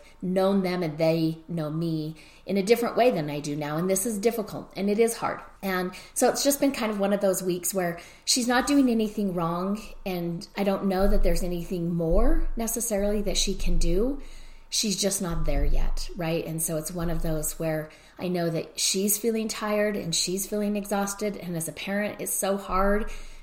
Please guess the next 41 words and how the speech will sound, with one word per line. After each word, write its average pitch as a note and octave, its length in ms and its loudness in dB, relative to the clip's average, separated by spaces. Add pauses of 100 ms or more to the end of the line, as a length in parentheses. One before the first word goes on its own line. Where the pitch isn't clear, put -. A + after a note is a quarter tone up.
to F#3+ 160 2
see G3 680 2 (400)
all F#3+ 160 0
the F#3+ 120 0
difficult F#3 520 0
things E3+ 220 -4
that - 120 2
she's - 240 8
gone D#3+ 220 2
through, F#3+ 400 -2
and E3+ 100 -4
then D#3+ 160 -4
just D#3+ 220 -6
to - 80 -6
say, D#3+ 560 -4
"And D#3+ 280 -6
you D#3+ 60 -10
gotta D#3 220 2 (160)
keep - 240 -4
going," F3 340 6
right? D3 180 2
You D#3+ 120 -6
just D#3 200 -6
gotta D3+ 160 -10
keep - 260 -14
going. E3 360 -8 (640)
Similar D#4+ 460 8
situation G3 600 2
with F#3 120 -2
daughter F3 260 2
number E3+ 240 -2
three. E3 380 0
I E3+ 40 2
mean, F3 140 -2
it - 160 -6
doesn't E3+ 260 -4
have F3 180 -8
to E3+ 100 -6
do E3 160 -2
with D#3+ 80 -4
school, A3 580 2